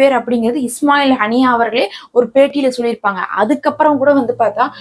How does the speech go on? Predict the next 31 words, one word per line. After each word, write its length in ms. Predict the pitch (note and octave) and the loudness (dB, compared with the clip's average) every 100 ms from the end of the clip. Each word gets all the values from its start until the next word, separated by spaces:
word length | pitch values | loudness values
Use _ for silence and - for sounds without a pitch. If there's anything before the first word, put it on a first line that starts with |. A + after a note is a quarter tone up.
| - - | -10 0
அவங்க 160 | B3+ B3 | 0 2
குடும்பத்துல 360 | B3+ A#3+ B3+ C4+ | 2 2 4 2
ஒரு 80 | A#3+ | 2
இருபது 260 | A#3 A#3+ A3+ A3+ | 4 4 4 0
பேர்லாம் 280 | A3+ A#3+ A3 | 0 0 0
இறந்திருப்பாங்க. 480 | G#3+ G#3+ G3+ G3 D4+ - - _ B3+ | -4 -8 -6 -6 -8 -12 -20 _ -2
கிட்டத்தட்ட 340 | C4+ C4 C4 D4+ | 0 0 0 0
ஒரு 60 | A#3+ A3 | 2 4
எண்பது 300 | B3 C#4 B3 B3 | 4 2 0 -2
பேர் 140 | C#4 D4+ | 0 0
வந்து 160 | A#3+ C4 | 2 2
அவங்க 160 | A3+ G#3+ | 0 -2
குடும்பத்துல 340 | A#3+ A#3 A#3+ A#3 | -2 -2 0 -2
மட்டுமே 260 | A3 B3 B3+ A3 | -2 0 0 0
இறந்திருக்காங்க. 500 | G#3+ G#3+ - G3+ G3+ G#3 - - G#3 | -6 -8 -6 -4 -2 -4 -10 -6 0
அது 100 | A3 D4 | 4 6
இல்லாம 240 | C4 C4+ C#4 | 6 4 2
இப்ப 100 | C4 A#3 | 2 0
அவங்க 180 | A#3 A3+ | 0 -2
வீட்டுல 200 | B3 B3 A#3+ | -2 -2 -2
வந்து 120 | A#3 B3 A3 | -2 -2 0
மருமகள் 420 | B3 B3+ B3+ A3+ | 2 0 0 -4
மட்டும்தான் 360 | A3 B3 B3 A3+ | -4 -2 0 -2
இருக்கிறாங்கன்னா 600 | A3 A#3 A#3 A3 G#3+ A#3 A3 | -4 0 0 0 -2 -2 -2
வந்து 180 | G#3+ F4 - - - | -2 -4 -6 -20 -4
சிலர் 220 | C4 A#3 A#3+ | 0 2 2
சொல்லிட்டு 280 | B3+ B3 A#3+ | 0 2 0
இருந்தாங்க. 280 | A#3 G#3+ G#4 - - - | 2 0 -2 -6 -20 -2
நம்ம 180 | A#3+ A#3+ A3+ | 2 4 2
அது 120 | C#4 B3 | 0 0
போக 180 | D4 | 0